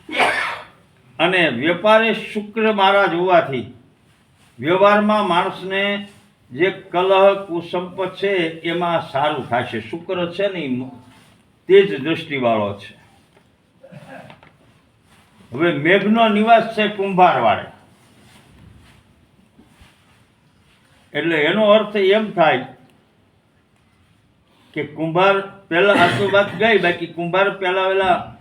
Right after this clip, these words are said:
તમને ખબર હોય તો હાંડોરા ગોળી રાખતા મોટી, ભરી જાતા, જીવા બાપા મેં જોયેલા. અને ગોળી ભરીને રાખે, એની પૂજા કરે, અને પછી જેટલું જેટલું ઘડવાનું હોય ને એમાં નાખે.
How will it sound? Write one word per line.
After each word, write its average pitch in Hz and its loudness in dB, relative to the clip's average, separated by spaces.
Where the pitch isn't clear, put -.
તમને 175 -4
ખબર 180 -4
હોય 196 0
તો 160 -4
હાંડોરા 131 -2
ગોળી 147 0
રાખતા 127 -4
મોટી, 104 -8
ભરી 135 -6
જાતા, 104 -4
જીવા 131 -4
બાપા 110 0
મેં 110 -6
જોયેલા. 160 2
અને 165 -2
ગોળી 214 0
ભરીને 202 0
રાખે, 214 2
એની 208 0
પૂજા 190 0
કરે, 110 -6
અને 147 -2
પછી 180 -4
જેટલું 202 0
જેટલું 214 -2
ઘડવાનું 214 2
હોય 226 -2
ને 202 0
એમાં 196 0
નાખે. 135 0